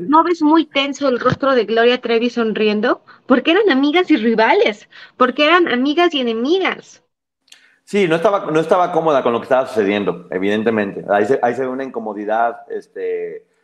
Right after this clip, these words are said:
Speaker 2: fuerte, y de hecho se ve hasta distancia, o sea, no sé, yo siento mucha distancia como, como entre ellas.
Speaker 1: A este se le conoce como distancia proxémica. Hay una zona pública, una distancia social, una distancia personal y una distancia íntima. Aquí están todavía en una distancia social, ella ni siquiera personal.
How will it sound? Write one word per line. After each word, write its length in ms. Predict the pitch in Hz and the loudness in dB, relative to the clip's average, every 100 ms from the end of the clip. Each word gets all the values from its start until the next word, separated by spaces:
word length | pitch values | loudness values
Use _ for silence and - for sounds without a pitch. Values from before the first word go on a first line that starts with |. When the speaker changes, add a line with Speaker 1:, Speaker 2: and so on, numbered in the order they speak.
| _ | _
Speaker 2:
fuerte, 280 | - 113 156 | -4 -4 -4
y 40 | |
de 60 | 127 | -8
hecho 80 | 180 | -6
se 60 | 135 | -6
ve 80 | |
hasta 260 | 143 165 139 | -4 -6 -8
distancia, 680 | 120 113 - 123 185 135 101 | -12 -14 -10 -8 -8 -10 -10
o 40 | 104 | -8
sea, 120 | 107 | -10
no 120 | 127 | -8
sé, 100 | 135 | -8
yo 100 | 139 | -8
siento 240 | 131 143 139 | -8 -10 -10
mucha 180 | 131 | -8
distancia 380 | 127 107 120 135 | -10 -10 -12 -12
como, 460 | 120 104 95 87 _ _ _ - | -14 -12 -14 -14 _ _ _ -10
como 260 | 110 110 | -8 -6
entre 400 | 107 104 107 104 | -8 -6 -4 -4
ellas. 440 | 131 113 87 - _ _ _ _ | -2 -4 -8 -16 _ _ _ _
Speaker 1:
A 60 | 285 | -2
este 160 | 302 359 | 2 4
se 60 | |
le 120 | 311 262 | 4 2
conoce 360 | 247 269 302 | -2 0 0
como 240 | 311 254 220 | 0 -2 -2
distancia 520 | 214 - 254 277 277 | -4 -4 -2 0 -2
proxémica. 720 | 220 208 247 247 254 311 330 | -4 -4 -4 -2 0 2 2
Hay 200 | 247 254 | 2 0
una 180 | 269 247 | -2 -4
zona 280 | - 240 226 | -4 -4 -4
pública, 560 | 247 262 277 285 330 | -4 -4 -4 0 0
una 280 | - 247 240 | 0 0 0
distancia 420 | 226 220 233 226 | -2 -2 -2 -4
social, 420 | 220 180 254 269 254 | -6 -6 0 0 2
una 180 | 233 | 0
distancia 440 | 214 208 220 214 196 | -2 -2 -4 -2 -4
personal 540 | - 185 208 214 254 | -4 -4 -2 0 0
y 20 | |
una 140 | 220 214 | 0 -2
distancia 440 | 185 - 185 208 | -2 -2 -2 -2
íntima. 460 | 214 254 254 196 202 - - - - | 0 0 -2 -6 -8 -14 -20 -8 -2
Aquí 260 | 220 269 | 0 2
están 280 | 294 339 330 | 0 2 0
todavía 340 | - 294 285 285 | 2 4 2 0
en 60 | |
una 160 | 277 269 | 0 -2
distancia 440 | 247 262 262 269 | -2 -2 0 0
social, 460 | 262 208 233 285 240 | -2 -4 0 0 2
ella 220 | 262 254 | 0 0
ni 120 | 277 | 0
siquiera 360 | 247 240 233 247 | -2 0 0 0
personal. 540 | 220 - 151 - 247 | -4 -6 -4 -4 -6